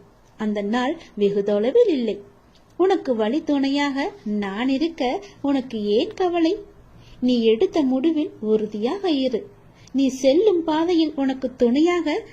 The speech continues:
நான் வருகின்றேன். எதற்காகவும் எப்போதும்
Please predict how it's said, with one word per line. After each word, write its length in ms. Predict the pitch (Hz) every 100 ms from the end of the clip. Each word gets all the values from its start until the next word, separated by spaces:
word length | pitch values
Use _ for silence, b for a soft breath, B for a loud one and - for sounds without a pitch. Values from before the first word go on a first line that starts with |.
| B -
நான் 480 | 202 202 262 523
வருகின்றேன். 680 | 427 311 269 240 220 208 202 - - - b b b
எதற்காகவும் 880 | 240 196 202 202 226 226 277 269 392
எப்போதும் 720 | 233 277 294 - 392 349 302